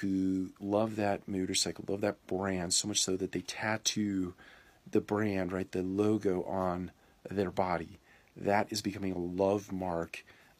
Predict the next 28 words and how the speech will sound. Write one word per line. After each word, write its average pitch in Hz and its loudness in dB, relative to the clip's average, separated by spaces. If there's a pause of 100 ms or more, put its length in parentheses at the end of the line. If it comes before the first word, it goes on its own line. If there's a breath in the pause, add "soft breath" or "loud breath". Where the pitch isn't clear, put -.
(120)
uh, 90 -2 (640)
in 120 6
your 104 4
particular 92 2
industry. 104 2
So 98 4 (800 loud breath)
I'm, 120 0 (100)
I'm 98 -4
hard 143 2
pressed 123 4
to 110 0
think 113 2
that 101 2 (180)
any 120 2
resident 107 4
is 98 2
tattooing 110 2
a, 95 0 (260)
uh, - -8
Radco 113 6 (800 loud breath)
<laughs> - 0
tattoo - 6
on 120 6
their 117 2
arm 117 6
or 107 2
on 104 4
their 104 -2